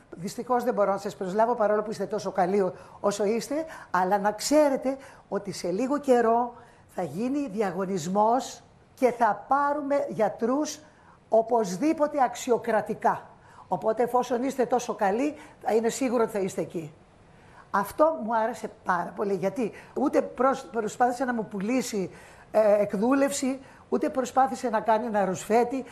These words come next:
τίποτα. Είπε ακριβώς την αλήθεια. Και τον πιστεύω πάρα πολύ ότι τον ενδιαφέρει πα-, πάντοτε να αξιοκρατικά να χειρίζεται τα πράγματα. Ε, γι' αυτό και τον παραδέχτηκα αμέσως. Τον ξανασυνάντησα στις παραστάσεις μου.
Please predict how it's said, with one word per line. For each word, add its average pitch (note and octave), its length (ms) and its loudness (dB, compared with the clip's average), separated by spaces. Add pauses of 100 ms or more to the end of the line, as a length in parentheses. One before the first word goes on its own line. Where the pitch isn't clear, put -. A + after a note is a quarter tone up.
(240)
τίποτα. C4+ 440 0
Είπε D4+ 280 2
ακριβώς A#3 460 0
την C4 160 -2
αλήθεια. A3 540 -2 (360)
Και A3 120 2
τον G#3+ 180 2
πιστεύω C#4+ 360 2
πάρα D4+ 320 2
πολύ G#3+ 360 0 (300)
ότι G#3 220 0
τον G3+ 140 0
ενδιαφέρει A3 560 4 (140)
πα-, - 280 -2
πάντοτε A#3+ 580 0
να G#3 380 0
αξιοκρατικά A3 880 0
να G3+ 80 -4
χειρίζεται G#3 480 -4
τα F#3 100 -2
πράγματα. F3 600 -4 (680)
Ε, G3+ 180 4
γι' G3+ 140 2
αυτό E4+ 320 0
και D#4 140 -2
τον C4+ 260 0
παραδέχτηκα B3+ 640 0
αμέσως. - 720 -4
Τον A3 220 -4
ξανασυνάντησα A3+ 800 0
στις - 180 -8
παραστάσεις F3 720 2
μου. D#4 220 -4